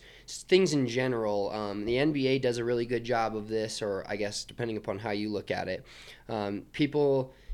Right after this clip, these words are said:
in the D N V R Madden League and other people just in general on Twitter want the Broncos to change their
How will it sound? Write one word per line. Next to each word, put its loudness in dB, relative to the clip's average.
in 4
the 4
D 2
N 2
V 0
R -2
Madden -2
League -4
and -4
other -4
people -8
just -8
in -6
general -2
on -4
Twitter 0
want 0
the -6
Broncos 0
to -4
change 0
their 2